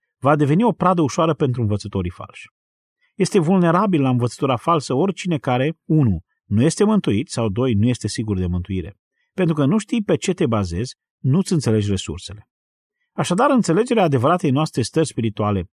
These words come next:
în ceea ce privește mântuirea este prima linie de apărare împotriva atacului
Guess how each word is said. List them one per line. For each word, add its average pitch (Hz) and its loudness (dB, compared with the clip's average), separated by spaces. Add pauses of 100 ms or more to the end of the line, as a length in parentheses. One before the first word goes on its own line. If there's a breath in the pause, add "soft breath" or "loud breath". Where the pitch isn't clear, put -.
(280)
în 143 -2
ceea 175 0
ce 165 0
privește 151 0
mântuirea 151 0
este 135 -2
prima 233 -2
linie 165 2
de 135 -2
apărare 147 -2
împotriva 127 -4
atacului 104 -4